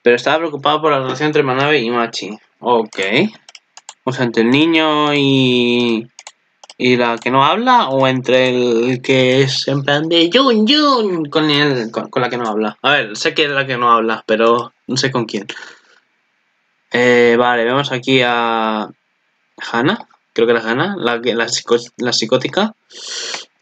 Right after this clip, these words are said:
Kyo con Toru aquí viendo felicidad, obviamente, lo del casting y todo, me apuesto que va a ser o uno de dos, o la Cenicienta va a ser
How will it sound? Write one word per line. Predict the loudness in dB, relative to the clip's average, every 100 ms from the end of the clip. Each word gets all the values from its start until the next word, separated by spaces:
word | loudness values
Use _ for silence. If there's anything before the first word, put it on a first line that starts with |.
| _ -8
Kyo | -2 0 2 0 2 2 0 0
con | 2 2 2
Toru | 2 4 4
aquí | 4 2
viendo | 2 2
felicidad, | 0 0 2 2 2
obviamente, | 0 0 0 2 2 0
lo | 0 2
del | 2
casting | 2 -2 -2 -4
y |
todo, | 2 2 2
me | -4 -6
apuesto | -4 -4 -4
que | -2
va | 2 2
a |
ser | 0 -2 -4 -16 -20 _ -20 _ _ _ _ _ _ _ _ _ _ _ _ _ _ _ _ _
o | 0 2
uno | 4
de | 4
dos, | 2 0 0
o | 0
la | 0
Cenicienta | 0 0 0 0 0 2 2 -2 -8
va | 0 0
a |
ser | 0 0 -2 -4